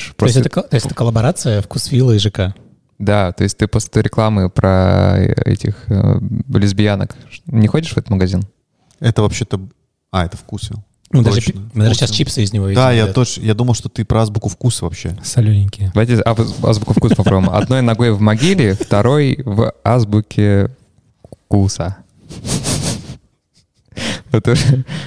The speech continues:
Speaker 2: там же хорошая инфраструктура, там и азбука вкуса есть, и Вкусвилл.
Speaker 3: Не, я понял отсылку к Вкус-,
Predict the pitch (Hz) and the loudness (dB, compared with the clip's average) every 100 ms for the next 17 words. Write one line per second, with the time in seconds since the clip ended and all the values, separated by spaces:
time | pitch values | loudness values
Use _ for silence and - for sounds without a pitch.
0 | - - - 131 - 123 120 131 151 - | -10 -10 -8 -6 0 2 2 2 0 0
1 | 107 101 - - - 101 101 101 104 101 | -2 -2 -6 -2 0 0 2 2 2 2
2 | 101 104 - 143 - 95 - 101 104 - | 0 -2 -2 -2 0 -2 0 0 0 0
3 | 98 - - 98 - _ - - 120 123 | 0 0 0 -2 -4 _ -20 -10 0 2
4 | 113 107 127 104 95 95 95 - 95 104 | 2 2 2 2 0 -2 -4 -4 -6 -6
5 | - 107 | -2 -4